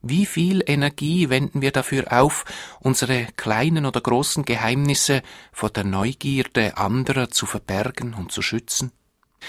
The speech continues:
Wenn eine Enttarnung droht, bauen wir oft viel lieber ein riesiges Gespinst von Lügen und weiteren Heimlichkeiten auf, als die Enttarnung zuzulassen und dadurch vielleicht unser Gesicht zu verlieren.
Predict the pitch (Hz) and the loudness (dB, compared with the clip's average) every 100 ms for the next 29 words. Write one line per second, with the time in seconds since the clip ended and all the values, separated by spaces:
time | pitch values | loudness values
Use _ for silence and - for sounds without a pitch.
0 | - - 120 127 127 127 110 - 113 190 | -10 0 2 4 4 2 0 2 4 8
1 | 180 127 113 - 110 135 180 - 127 143 | 6 6 0 0 2 2 0 2 4 4
2 | 147 143 135 - - 151 180 160 185 175 | 4 4 2 0 -2 2 4 4 4 4
3 | 139 135 123 - 131 190 - 180 139 - | 4 2 0 0 4 4 2 0 0 0
4 | - - 156 202 - - 139 131 160 220 | -2 0 4 4 4 0 0 4 4 6
5 | 175 135 117 110 107 110 165 - 175 139 | 6 2 2 0 0 0 2 2 0 2
6 | 120 139 147 - - 131 - - 120 135 | 2 0 -2 -2 0 0 0 -2 2 2
7 | - - - - - _ _ - 107 - | 0 -8 -16 -18 -20 _ _ -4 -2 -2
8 | - 104 101 101 101 107 101 - 107 117 | -4 -4 -4 0 2 2 -2 -2 -4 -4
9 | - 127 123 - - 101 85 - 95 95 | -4 -2 -2 0 0 -2 -4 -4 -4 -2
10 | 104 - 92 90 - 92 92 92 92 104 | -4 -4 -2 -2 -4 -6 -6 -6 -4 -4
11 | - - - 104 107 107 104 98 | -6 -10 -8 -4 -4 -4 -4 -8